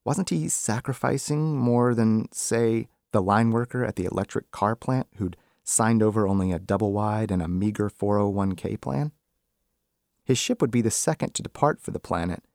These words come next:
and it would transport five hundred and twelve colonizers. The first ship, which had left two years earlier,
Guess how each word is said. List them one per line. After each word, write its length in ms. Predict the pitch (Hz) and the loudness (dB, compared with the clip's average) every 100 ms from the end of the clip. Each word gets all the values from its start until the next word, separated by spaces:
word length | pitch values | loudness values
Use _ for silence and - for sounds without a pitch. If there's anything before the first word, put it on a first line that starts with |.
| _ _ - | _ _ 0
and 100 | 127 | 2
it 60 | |
would 120 | 127 | 2
transport 580 | - 147 156 - 107 - | 0 0 0 -2 -2 -2
five 360 | - 139 151 156 | 0 2 2 0
hundred 340 | 117 113 - | 0 0 -2
and 180 | - 90 | -4 -6
twelve 420 | - 120 104 98 | -2 0 0 -2
colonizers. 720 | - 117 107 85 85 85 - - _ _ _ _ _ - | -2 -2 0 -2 -6 -8 -10 -12 _ _ _ _ _ -8
The 80 | - | -4
first 320 | - 220 233 | 0 0 0
ship, 320 | - 82 - _ | -2 -4 -6 _
which 180 | - 113 | -6 -2
had 160 | 117 113 | -2 0
left 220 | 113 - | -2 -2
two 160 | - | -2
years 320 | 143 113 101 - | 0 0 0 -2
earlier, 580 | 101 127 113 98 90 | -2 0 2 0 -2